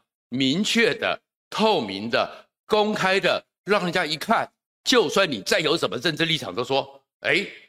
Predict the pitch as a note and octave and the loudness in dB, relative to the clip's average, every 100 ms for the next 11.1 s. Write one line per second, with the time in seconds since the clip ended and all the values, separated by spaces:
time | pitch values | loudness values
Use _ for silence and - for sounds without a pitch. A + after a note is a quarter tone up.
0 | _ C3+ C#3 - D#3+ C#3+ B2 - D#3+ B2 | _ -4 -4 0 0 0 -2 -2 -2 -4
1 | D3 A#2 - G2 A#2+ D#3+ - _ _ C3+ | -6 -6 -8 -10 -2 -2 -2 _ _ -8
2 | B2+ - F3+ D#3+ B2+ A2+ - G#2 A2+ E3+ | -8 -2 0 0 0 -4 -4 -6 -2 -2
3 | E3 A3+ F#3 A2+ F2 _ _ A#2+ E3+ B3 | 0 0 0 0 -6 _ _ -2 0 2
4 | F3 G#2 G2+ D#2 - _ C#3+ D#3 D3+ E3 | 2 0 -2 -2 -14 _ -2 0 0 0
5 | E3+ - D#3+ E3 - _ _ C3 D#3 F3+ | 0 0 0 -2 -12 _ _ -4 0 0
6 | F#3+ G#2 F#2+ - F#2+ A#2+ D3+ F3 _ _ | 0 -4 -4 -6 -4 0 0 -2 _ _
7 | _ _ F3+ A3 A#3 C4 C4 F#3 F3+ G3+ | _ _ 0 2 2 2 2 0 -2 0
8 | C3+ F3+ B2+ - _ _ _ A#3 C4+ A3+ | 2 2 0 -8 _ _ _ 2 4 4
9 | F#3+ G3 F#3+ E3+ C3+ G#2+ C#3 _ _ _ | 2 4 4 2 2 -2 -6 _ _ _
10 | C4 C4+ A3+ F3+ F#3 D3+ D#3+ F#3+ A#2+ - | -2 2 2 2 0 2 2 2 0 -8
11 | - | -16